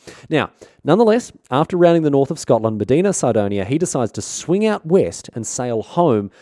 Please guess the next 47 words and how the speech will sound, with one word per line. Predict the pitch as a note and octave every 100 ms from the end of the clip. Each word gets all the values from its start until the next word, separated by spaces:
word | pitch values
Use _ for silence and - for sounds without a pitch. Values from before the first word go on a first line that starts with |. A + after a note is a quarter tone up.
| _
through | - C3
the | A2
relative | G#2+ G2 G2
safety | - G#2+ F#2+ G#2 G2+
of | F2+
the | G2
open | G2+ F#2 F2+
ocean | D3 D#3 - F2+
rather | F2 F2
than | F2+
skirting | - F#2+ F#2
close | - F2+ -
to | -
Britannia. | G2+ C#3+ B2 E2+ - _ _ -
Now, | B2+ B2
unfortunately | A#2 D#3+ D3 - B2
for | - A2
him, | D#3 C#3+
yeah, | A#2+ G2
oh, | G2
no, | F2 E2
no, | F2 E2+
it | B2
doesn't, | F3 D#3 C#3+
it |
doesn't | E3 C#3
get | C3+ E3
any | D#3 C#3
better | A2 F#2
for | E2+
the | E2+
Spanish | F2 D#2+ -
here. | F2 E2 _ _ _
Uh, | B2 B2+ B2+
unfortunately, | C3+ B2 E3+ F3+ A#2 -
<laughs> | C#3+
unfortunately | C#3 F#3+ F#3+ D#3
for | A#2+
him, | A#2 A#2+ A#2 - - _ -
uh, | B2 A#2 A2+ A#2
they | D#3+
don't | G#3 D3
realise | C3+ G#2+ F#2+
that | A#2+
the | A2+
Gulf | B2 D#3+ F#3+
Stream | - - F2+ - A2